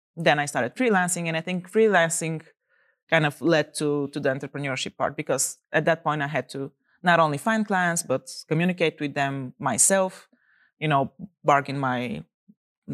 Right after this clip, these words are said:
prices, and then, you know, have only myself to blame if I'm, you know,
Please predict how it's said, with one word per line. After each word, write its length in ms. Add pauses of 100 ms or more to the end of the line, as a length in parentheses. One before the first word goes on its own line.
(240)
prices, 540
and 360 (420)
then, 380 (1160)
you 80
know, 180 (420)
have 180
only 240
myself 440
to 60
blame 240
if 140
I'm, 340 (400)
you 80
know, 300